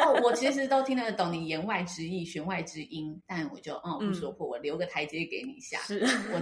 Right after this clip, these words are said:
Speaker 1: 自动消化。你的问题在老板给你太多工作吗？那我就把他拉回来。哦，那我觉得太多工作的话，也许你可以怎么沟通？但我觉得老板肯定能力，
Speaker 2: 嗯。
Speaker 1: 对啊，大家都有看到，这是很好的事情。但就不要跟他琢磨在那里了，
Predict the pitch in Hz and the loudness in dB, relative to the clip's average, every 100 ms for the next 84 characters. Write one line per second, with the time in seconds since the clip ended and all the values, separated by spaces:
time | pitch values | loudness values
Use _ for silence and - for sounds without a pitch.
0 | 247 277 240 247 220 185 220 185 180 190 | 0 0 2 2 2 2 2 0 2 2
1 | 269 254 190 226 202 185 175 175 175 196 | 2 2 2 2 2 2 2 0 2 0
2 | 175 160 170 190 151 151 214 160 196 185 | 0 -2 -2 -2 -2 -2 -4 -4 -4 -2
3 | - - - - 180 175 180 170 180 143 | -4 -4 -14 -8 -4 0 2 2 0 0
4 | 143 - - - 208 285 311 185 185 175 | 0 0 -2 -8 -6 -4 -2 -2 -2 -4
5 | - 226 180 170 165 170 190 151 - 185 | -4 -4 -4 -4 -6 -4 -4 -6 -6 -6
6 | 143 156 165 151 143 151 - 110 - - | -6 -8 -10 -10 -8 -8 -8 -16 -12 -12
7 | - - - - _ _ - 330 262 247 | -12 -14 -16 -16 _ _ -10 -4 -2 -2
8 | 254 247 196 220 269 190 170 190 208 214 | -2 0 0 0 0 -2 -2 -4 -4 -2
9 | 180 180 190 175 151 - 156 151 156 180 | -2 -2 -4 -2 -4 -6 -6 -6 -6 -6
10 | 170 160 - 90 - - - 185 - - | -6 -6 -8 -10 -10 -12 -12 -14 -16 -20
11 | - _ _ 247 226 233 220 196 226 262 | -20 _ _ -4 -4 -2 2 4 6 4
12 | 190 185 190 190 185 190 190 180 170 - | 4 2 0 -2 0 4 4 4 2 0
13 | - - - | -4 0 2